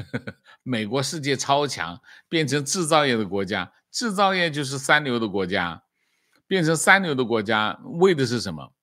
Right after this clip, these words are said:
拍，拍马屁，拍谁的？拍选民的马屁，就是拍maga的马屁。maga要去，他们来自制造业，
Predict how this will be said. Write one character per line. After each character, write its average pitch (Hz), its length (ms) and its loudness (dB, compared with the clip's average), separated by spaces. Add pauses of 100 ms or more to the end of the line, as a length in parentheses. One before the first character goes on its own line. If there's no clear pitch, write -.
拍， 131 120 -4
拍 127 220 -4
马 87 140 -4
屁， - 320 -14
拍 123 180 -4
谁 113 140 -8
的？ 101 80 -8
拍 139 280 -4
选 95 240 -8
民 76 200 -10
的 123 80 -2
马 87 220 -6
屁， - 280 -20 (420)
就 143 160 -4
是 104 120 -4
拍 120 180 -2
maga 131 380 0
的 82 80 -10
马 67 180 -10
屁。 - 220 -18
maga 160 480 2
要 123 200 0
去， 120 400 -8 (400)
他 156 160 2
们 139 420 -2
来 113 160 2
自 117 160 -8
制 107 220 -10
造 101 180 0
业， 95 260 -4